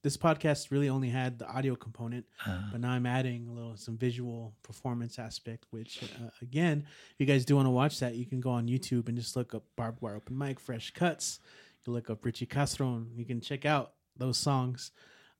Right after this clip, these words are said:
Speaker 1: Uh, but here's the episode where you get the story behind it. You just
Speaker 2: Yeah.
Speaker 1: heard it, so
Speaker 2: <laughs>
Speaker 1: <laughs>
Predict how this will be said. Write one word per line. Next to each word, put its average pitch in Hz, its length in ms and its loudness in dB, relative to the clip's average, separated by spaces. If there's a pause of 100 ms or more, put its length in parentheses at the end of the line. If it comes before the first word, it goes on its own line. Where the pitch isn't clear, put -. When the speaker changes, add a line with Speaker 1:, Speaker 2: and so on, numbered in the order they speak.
Speaker 1:
Uh, 120 300 0
but 113 260 0
here's 160 360 6
the 135 260 4
episode 175 300 4
where 127 60 4
you 127 60 2
get 143 120 2
the 131 60 -6
story 151 260 4
behind 151 360 6
it. 117 160 0 (240)
You 113 160 2
just 165 200 6
Speaker 2:
Yeah. 175 60 8
Speaker 1:
heard 170 100 6
it, 123 240 -2
so 117 280 -8 (140)
Speaker 2:
<laughs> - 100 -12 (100)
Speaker 1:
<laughs> - 160 8